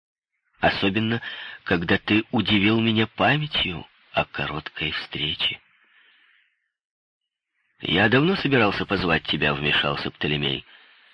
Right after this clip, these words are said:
«К твоим услугам любые лошади, палатка, рабы.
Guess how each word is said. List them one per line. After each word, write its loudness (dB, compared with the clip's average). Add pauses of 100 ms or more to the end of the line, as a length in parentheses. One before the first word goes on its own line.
(600)
«К -8
твоим 4
услугам 4 (120)
любые 4
лошади, 2 (160)
палатка, 0 (560)
рабы. 0